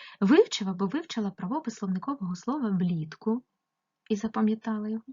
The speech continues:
Повторила або повторив, що таке речення, текст, які бувають речення та які бувають тексти. Дізнався або дізналась,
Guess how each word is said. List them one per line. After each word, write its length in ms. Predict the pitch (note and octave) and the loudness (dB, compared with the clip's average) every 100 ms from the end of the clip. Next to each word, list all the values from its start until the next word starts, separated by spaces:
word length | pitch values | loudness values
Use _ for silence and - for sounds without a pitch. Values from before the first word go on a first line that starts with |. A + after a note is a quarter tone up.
| - - - _ _ _ _ _ _ - - - - | -20 -20 -20 _ _ _ _ _ _ -20 -18 -8 -2
Повторила 760 | B3+ - F4 A4+ A4+ A3 G#3 - - | -2 2 6 6 6 2 0 -2 2
або 220 | G3+ A#3 | 4 4
повторив, 580 | B3 - C#4 A#3 D#3+ - _ | 0 -4 -2 -2 -4 -10 _
що 280 | - - G#4+ | -14 -8 -6
таке 240 | G#3 - | -6 -6
речення, 580 | D#3 D3+ G3+ - D4 D4+ - _ _ | -8 -4 -4 -4 -4 -6 -10 _ _
текст, 560 | - D#3+ D#3 - - - _ _ | -6 -6 -6 -10 -16 -20 _ _
які 240 | F4+ - F#3+ | -2 0 0
бувають 460 | D3+ D3 D3+ D#3 | -2 -6 -8 -6
речення 560 | E3+ C4 E4 - F#4 G4 _ - - | -2 0 -2 -6 -8 -10 _ -20 -4
та 100 | A4 | -2
які 220 | F#4+ C4 | 2 4
бувають 400 | G3+ G3 F#3 F3 | 4 4 2 0
тексти. 460 | - D#3 - - - _ - - - _ _ _ _ _ _ - - - - - | -4 -6 -8 -12 -14 _ -20 -20 -20 _ _ _ _ _ _ -20 -20 -20 -18 6
Дізнався 640 | G#3 D#4+ E4 A4 C5+ - | 8 10 8 6 6 0
або 160 | F#3+ G3 | -4 -2
дізналась, 720 | G3+ B3+ A3+ F#3 E3 F3+ - | -2 0 0 0 -4 -12 -20